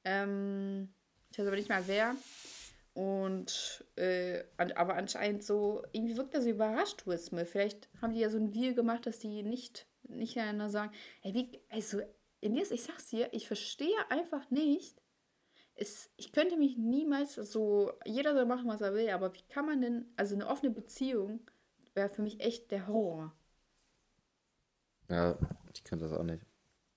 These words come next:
Speaker 1: Also so
Speaker 2: Aber
Speaker 1: dieses, weißt du, das ist so, so kann man sich nicht entscheiden oder so? Das ist so wie Bisexuelle. Kann man sich nicht entscheiden, auf was man steht oder wie?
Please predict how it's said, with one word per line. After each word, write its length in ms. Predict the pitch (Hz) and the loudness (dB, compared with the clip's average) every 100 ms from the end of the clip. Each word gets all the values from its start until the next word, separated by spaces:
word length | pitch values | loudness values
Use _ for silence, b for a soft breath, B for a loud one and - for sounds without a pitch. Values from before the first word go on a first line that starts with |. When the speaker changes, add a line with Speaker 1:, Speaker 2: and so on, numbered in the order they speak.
| _ _ _ _ _ _ _ _ - | _ _ _ _ _ _ _ _ -4
Speaker 1:
Also 180 | 202 | -2
so 260 | 202 226 233 | 2 4 6
Speaker 2:
Aber 80 | 220 | 6
Speaker 1:
dieses, 460 | 220 175 226 - - b b b - | 4 4 2 -4 -14 b b b -2
weißt 200 | 277 302 | 0 2
du, 40 | |
das 200 | 285 269 | 0 0
ist 140 | - - | -4 -2
so, 260 | 294 277 262 - - _ _ | 0 2 2 0 -6 _ _
so 180 | 233 254 | -2 -2
kann 180 | 262 349 | 0 -2
man 100 | 403 | 0
sich 140 | 381 | 0
nicht 160 | 339 339 | 0 2
entscheiden 440 | 247 - 247 403 494 523 494 - | 2 2 2 2 2 -2 -6 -8
oder 240 | 302 359 | -4 -2
so? 160 | 359 370 415 349 | 0 -2 -4 -2
Das 120 | 262 | 0
ist 100 | 392 | 2
so 100 | 381 | 4
wie 80 | 330 | 4
Bisexuelle. 1000 | 254 240 370 - 190 - 165 165 165 156 | 4 0 -2 0 -2 0 2 2 2 -2
Kann 140 | 302 | 2
man 80 | 415 | 2
sich 100 | 381 | 4
nicht 120 | 349 | 0
entscheiden, 520 | 269 - 339 415 349 - | 0 2 2 4 0 -2
auf 160 | 247 262 | -2 2
was 120 | 302 | 4
man 140 | 277 | 4
steht 300 | 254 339 403 | 2 0 2
oder 180 | 185 147 | 2 0
wie? 220 | 147 147 | -2 -4